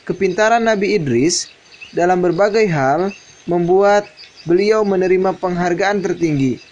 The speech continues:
Bahkan, Nabi Idris tidak pernah lelah untuk terus menambah ilmu dan pengetahuannya. Hebatnya lagi, semua hal baik yang beliau miliki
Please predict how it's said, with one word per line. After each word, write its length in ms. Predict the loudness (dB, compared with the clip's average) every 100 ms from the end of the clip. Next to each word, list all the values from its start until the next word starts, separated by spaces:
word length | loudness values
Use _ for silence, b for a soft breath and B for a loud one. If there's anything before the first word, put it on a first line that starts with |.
| -20 -20 -8
Bahkan, 560 | -8 -8 -4 -2 0 -4 -14 -20 -20 -6
Nabi 340 | -4 0 2 2
Idris 480 | 2 0 0 -4 -12 -20 -6
tidak 380 | -2 -2 -4 -6
pernah 320 | -4 0 0
lelah 400 | 0 0 0 2
untuk 320 | 0 0 -4
terus 300 | -2 0 0
menambah 480 | -2 0 0 -2 -2
ilmu 400 | -2 0 2 0
dan 160 | 0 -2
pengetahuannya. 960 | -4 -4 -2 -2 0 0 0 -2 -4 -8 -20 -20 -20 -18
Hebatnya 440 | -8 -2 -2 -2 0
lagi, 460 | 0 0 0 -2 -6 -20 -20
semua 480 | -10 -4 -2 0 2 2
hal 200 | 0 0
baik 400 | 0 2 0 -2 -10
yang 280 | -2 -2 0
beliau 320 | 2 2 2 2
miliki 600 | 2 0 -4 -4 -4